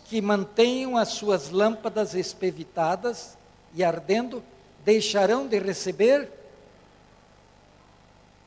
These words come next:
Você quer o poder adicional?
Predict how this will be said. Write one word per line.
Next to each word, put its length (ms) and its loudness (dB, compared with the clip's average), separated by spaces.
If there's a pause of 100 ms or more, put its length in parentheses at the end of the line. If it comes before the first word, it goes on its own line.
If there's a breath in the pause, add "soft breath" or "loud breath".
(300)
Você 340 -2
quer 540 2
o 80 0
poder 360 4
adicional? 720 -2